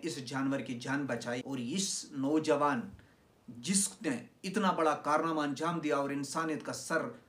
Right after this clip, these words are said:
फख्र से ऊंचा कर दिया, हमें चाहिए कि इस तरह के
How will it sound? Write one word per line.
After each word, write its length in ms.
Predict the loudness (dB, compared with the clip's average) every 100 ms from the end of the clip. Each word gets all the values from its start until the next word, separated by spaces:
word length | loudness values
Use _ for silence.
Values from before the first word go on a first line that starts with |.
| _ _ _ _ 0
फख्र 280 | 2 4 2
से 300 | 2 -2 -2 -2
ऊंचा 240 | 2 2
कर 200 | 2 0 -2
दिया, 300 | -4 -6 -8
हमें 320 | -6 -2 -2
चाहिए 340 | -2 -4 -2 -4
कि 120 | -4 -8
इस 160 | -8 -2
तरह 160 | -2
के 200 | -2 -4